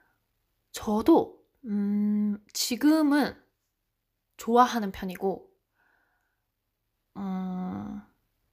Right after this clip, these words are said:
잘 먹어요. 근데 제가 따로 사서, 찾아서 막 먹진 않고요. 먹을 기회가 주어졌을 때 그때는 맛있게 잘 먹습니다. 근데 저도 어렸을 때는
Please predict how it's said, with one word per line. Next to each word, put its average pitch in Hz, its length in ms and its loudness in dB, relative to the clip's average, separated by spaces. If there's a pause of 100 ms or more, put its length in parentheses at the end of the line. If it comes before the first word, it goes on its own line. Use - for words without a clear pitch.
(880)
잘 208 260 0
먹어요. 208 440 2 (840)
근데 202 140 -6
제가 190 440 -6 (760)
따로 294 280 2
사서, 311 520 4
찾아서 302 600 0
막 170 220 -8 (880)
먹진 208 420 -4
않고요. 196 600 -2 (380)
먹을 208 280 0
기회가 226 760 0
주어졌을 190 520 -4
때 - 340 -2 (120)
그때는 220 380 -4
맛있게 170 360 -8
잘 185 180 -8
먹습니다. 180 680 -4 (720)
근데 - 140 -10
저도 196 260 0
어렸을 196 560 0
때는 277 460 0